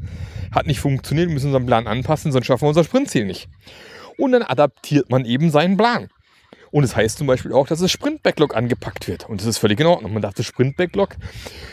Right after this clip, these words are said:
diesen Plan, den man eben macht, um das Sprintziel zu erreichen, also Sprint-Backlog ist der Plan, um das Sprintziel zu erreichen,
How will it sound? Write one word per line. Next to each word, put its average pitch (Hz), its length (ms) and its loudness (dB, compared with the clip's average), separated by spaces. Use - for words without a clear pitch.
diesen 131 260 2
Plan, 113 480 2
den 180 120 2
man 175 100 6
eben 170 180 4
macht, 165 160 -2
um 135 120 0
das 104 100 0
Sprintziel - 520 -2
zu 117 140 -2
erreichen, 107 400 0
also 110 180 0
Sprint-Backlog - 720 -2
ist - 160 -10
der - 60 -14
Plan, 101 480 -4
um 165 80 -4
das 151 100 -2
Sprintziel 175 420 -2
zu - 140 -6
erreichen, 156 420 2